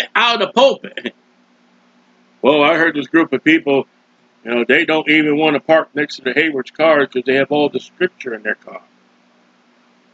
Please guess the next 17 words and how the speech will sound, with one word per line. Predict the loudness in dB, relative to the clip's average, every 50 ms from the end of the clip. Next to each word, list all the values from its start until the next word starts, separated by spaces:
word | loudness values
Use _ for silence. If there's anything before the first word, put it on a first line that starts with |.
| _ _ _ _ _ _ _ _ _ _ _ _ _ _ _ _ _ _ _ _ _
I | 0 0 2
had | 2 0 -2
a | -2
pastor | 0 0 0 0 0 -2 -6 -6 -4
in | -4
another | -2 0 0 0 0 -2
church | -2 -2 2 2 2 2 0 -6 -14 -18 -20 -20 _ _ _ _ _ _ _ _ _ _ _ _ _ _ _ _ _ _ _ _ _ _ _ _ _
tell | -2 -2
me, | -2 0
"Well, | 0 2 2
you | 4 4
know, | 4
you | 4 2 4 2
gotta | 2 0 0 0
move | 2 2 2 2
that | 2 2 0 0 -2
car | -2 -2 0 2 2 2 0 0 -2